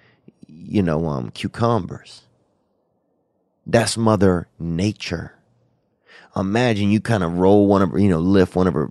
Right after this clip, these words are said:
titties up a little bit and they got a damn, uh, you know, a couple of oysters and mussels under there. And they got a little, uh, fox with a little hammer trying to beat those oysters open so he could have a little lunch snack.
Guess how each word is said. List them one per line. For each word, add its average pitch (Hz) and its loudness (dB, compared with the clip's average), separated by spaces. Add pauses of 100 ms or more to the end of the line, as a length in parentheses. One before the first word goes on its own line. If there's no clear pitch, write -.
(140)
titties 98 -4
up 82 -2
a 85 -4
little 87 0
bit 87 2
and 85 -4
they 85 -6
got 85 -8
a 71 -8
damn, 85 -8
uh, 58 -6 (920)
you 101 -2
know, 87 0
a 85 -4
couple 90 -2
of 78 -2
oysters 90 2
and 80 -4
mussels 90 -2
under 76 -12
there. - -16 (1700)
And 85 -6
they 92 0
got 85 -4
a 85 -2
little, 87 0
uh, 76 -6
fox - -6 (420)
with - -4
a 85 -4
little 80 -2
hammer 92 -6
trying 80 -8
to 82 -12
beat 82 -4
those 80 -4
oysters 87 -2
open 90 -2
so 90 -10
he 87 -6
could 82 -10
have 78 -8
a 80 -6
little 78 -6
lunch 82 -8
snack. - -10